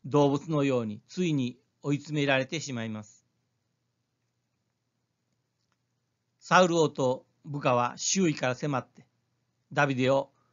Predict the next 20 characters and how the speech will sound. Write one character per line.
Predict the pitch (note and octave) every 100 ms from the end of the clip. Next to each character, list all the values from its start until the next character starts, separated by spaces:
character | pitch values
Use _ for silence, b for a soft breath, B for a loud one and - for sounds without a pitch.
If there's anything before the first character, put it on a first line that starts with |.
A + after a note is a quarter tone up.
| _
袋 | - - G3+ F3
の | D#3+
ネ | D#3 D3+
ズ | D3
ミ |
と | C#3 A#2
し、 | - - _ _ _ _
あ | -
と | - E3+
一 | A3+
歩 | G#3 - D#3+
で | C#3+
捕 | C#3
ら | D3 D3
え | D3+
ん |
と | D#3
し | D#3 C3
ま | A2
す。 | - _